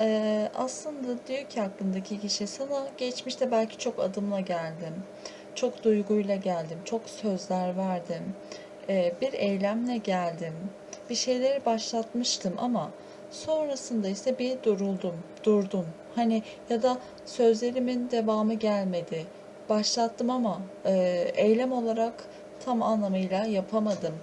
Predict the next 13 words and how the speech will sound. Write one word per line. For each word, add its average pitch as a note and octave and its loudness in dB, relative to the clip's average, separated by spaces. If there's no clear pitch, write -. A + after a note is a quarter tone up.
Eylemlerim A#3 6
yarım A3 4
eksik - -6
kaldı. D#3 0
Sadece A#3+ 0
sözel A3+ -2
olarak G3+ 0
bir G#3 0
şeyler F3+ -2
kaldı. D#3+ -4
E, G#3 2
tam C#4 0
an-, A#3 2